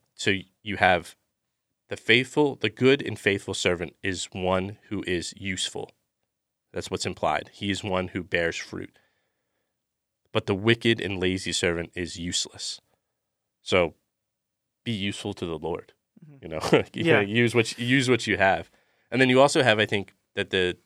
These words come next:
Speaker 1: the servants who produce fruit are children of the light.
Speaker 2: Mm-hmm.
Speaker 1: They enter into the, the light of the master's joy.
Speaker 2: Yep.
Speaker 1: But then literally here, the,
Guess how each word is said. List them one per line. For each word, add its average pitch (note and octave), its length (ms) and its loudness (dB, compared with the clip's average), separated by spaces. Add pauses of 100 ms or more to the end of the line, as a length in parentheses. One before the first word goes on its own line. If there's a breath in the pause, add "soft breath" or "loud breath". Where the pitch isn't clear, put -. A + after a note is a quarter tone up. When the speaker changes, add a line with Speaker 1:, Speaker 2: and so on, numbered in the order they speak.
(240)
Speaker 1:
the G2+ 60 -14
servants G#2 560 0
who E2+ 280 -2 (1600)
produce A#2 360 2
fruit D#2+ 340 -6 (420)
are G2+ 120 2
children G2+ 400 2
of E2 80 -8
the E2 80 -4
light. D2 380 -8 (360)
Speaker 2:
Mm-hmm. D3+ 140 -20 (600)
Speaker 1:
They G2 160 0
enter G2+ 340 0
into D#2+ 520 -6 (180)
the, E2 160 -4 (200)
the F#2 80 -6
light F2 200 2
of E2+ 60 -2
the E2+ 60 -4
master's E2 420 -6
joy. - 280 -6 (160)
Speaker 2:
Yep. C#3+ 280 -12
Speaker 1:
But - 100 -8
then F#2+ 200 0
literally A2 460 4
here, F#2 360 -2 (760)
the, F2+ 180 -8